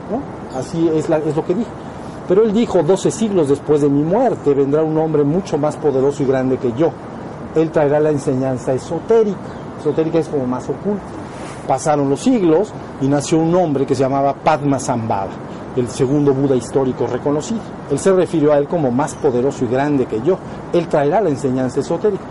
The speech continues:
¿Cuál? Entonces, cuando nació, ¿qué es lo que trajo? ¿Qué es lo que dejó dicho?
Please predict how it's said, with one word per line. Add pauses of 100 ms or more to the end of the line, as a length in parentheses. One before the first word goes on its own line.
(360)
¿Cuál? (160)
Entonces,
cuando
nació, (300)
¿qué
es
lo
que
trajo? (640)
¿Qué
es
lo
que
dejó
dicho?